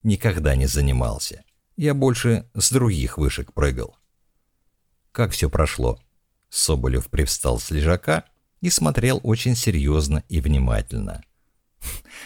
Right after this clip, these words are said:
«Наши выиграли, два ноль», улыбнулся Владимир и добавил.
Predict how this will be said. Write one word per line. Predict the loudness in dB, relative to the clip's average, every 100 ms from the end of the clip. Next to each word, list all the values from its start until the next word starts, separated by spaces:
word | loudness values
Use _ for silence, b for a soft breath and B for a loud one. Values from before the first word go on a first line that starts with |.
| B -2
«Наши | 2 2 2
выиграли, | 4 4 4 2 0 -4 -10 -12
два | -4 2 4
ноль», | 4 2 0 -6 _ _
улыбнулся | 0 0 2 0 0 -2
Владимир | 0 2 2 2 0 -4 -6
и | 0
добавил. | 0 2 2 0 -2